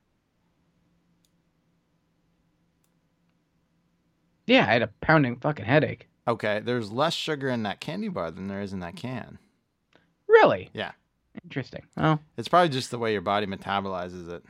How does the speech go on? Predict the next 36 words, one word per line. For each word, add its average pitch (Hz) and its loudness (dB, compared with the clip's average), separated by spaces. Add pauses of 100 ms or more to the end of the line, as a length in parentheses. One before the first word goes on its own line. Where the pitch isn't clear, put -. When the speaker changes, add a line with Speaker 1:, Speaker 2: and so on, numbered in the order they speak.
(140)
Speaker 1:
Poss-, 151 4 (140)
possibly. 101 -6 (340)
Speaker 2:
Mm. - -14 (600)
Speaker 1:
It - -20
could 104 -8
be. 95 -8 (100)
Well, 113 -6
you 120 -2
know, 107 -4
it's, - -12 (1160)
I - 2
also 139 4
wasn't 107 2
feeling 117 2
good. - -8 (220)
Speaker 2:
I 107 4
don't 123 4
know 113 2
how 104 -2
science 101 -6
works. - -12 (1500)
Speaker 1:
All 160 8
I 175 8
know 147 10
is, 139 4 (200)
uh, 117 4 (180)
an 117 -2
ibuprofen 135 6 (640)
or 113 4
an 117 6
Excedrin 135 4
and 113 -4
a 107 -4
can 117 0
of 113 -4
Coke 117 -2